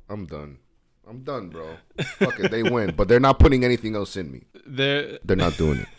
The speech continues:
Speaker 1: I'm sorry. I'm sorry to interrupt, but they're not doing it. Go ahead.
Speaker 2: No, I was just gonna say that there's, uh, some family members on my wife's side who, who are, um, anti, anti, um, I don't know if they're anti-vax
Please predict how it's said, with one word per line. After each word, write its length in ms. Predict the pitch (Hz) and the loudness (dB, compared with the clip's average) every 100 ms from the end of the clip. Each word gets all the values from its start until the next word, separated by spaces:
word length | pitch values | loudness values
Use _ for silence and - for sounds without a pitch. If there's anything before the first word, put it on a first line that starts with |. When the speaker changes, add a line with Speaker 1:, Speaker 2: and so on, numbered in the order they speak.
| - - | -20 -12
Speaker 1:
I'm 120 | 80 | -10
sorry. 320 | - 71 65 - - | -6 -6 -6 -12 -14
I'm 120 | 82 | -10
sorry 180 | - 92 | -2 -2
to 60 | 90 | -2
interrupt, 360 | 85 76 67 | -6 -10 -12
but 100 | - | -16
they're 100 | 65 | -16
not 180 | 69 67 | -16 -16
doing 260 | 65 55 64 | -16 -18 -16
it. 60 | - | -14
Go 80 | |
ahead. 140 | 78 - - _ | -14 -16 -20 _
Speaker 2:
No, 300 | 131 127 127 | -4 0 0
I 40 | 131 | 0
was 120 | 135 | -4
just 100 | 139 | -6
gonna 160 | 143 135 | -6 -4
say 220 | 143 131 | -4 -2
that 320 | 131 131 131 | -2 -4 -6
there's, 280 | 131 127 143 | -8 -6 -6
uh, 460 | 131 123 120 123 - | -6 -4 -6 -10 -18
some 240 | - 139 131 | -12 -10 -4
family 380 | 139 135 135 | -2 0 0
members 320 | 127 131 123 123 | -2 -2 -2 -4
on 80 | |
my 100 | 120 | -4
wife's 300 | 117 123 123 | -2 -2 -4
side 400 | - 123 123 123 | -6 -4 -4 -6
who, 420 | 113 123 120 117 120 _ _ _ _ _ _ _ | -10 -10 -10 -12 -18 _ _ _ _ _ _ _
who 180 | - 127 | -6 0
are, 420 | 123 120 117 120 | 2 2 0 -4
um, 460 | 120 113 113 113 127 _ _ _ _ _ _ - | -4 -6 -8 -14 -18 _ _ _ _ _ _ -4
anti, 720 | 131 131 131 131 123 117 117 - | -2 -2 -2 -2 -2 -4 -10 -10
anti, 560 | 127 120 127 120 120 | -8 -8 -10 -10 -10
um, 400 | 120 117 117 113 123 | -10 -10 -12 -10 -6
I 20 | |
don't 100 | 220 | -4
know 60 | |
if 80 | 196 | -4
they're 140 | 160 143 | -4 -4
anti-vax 880 | 156 131 113 131 127 120 - - | -6 -8 -6 0 0 -2 -10 -20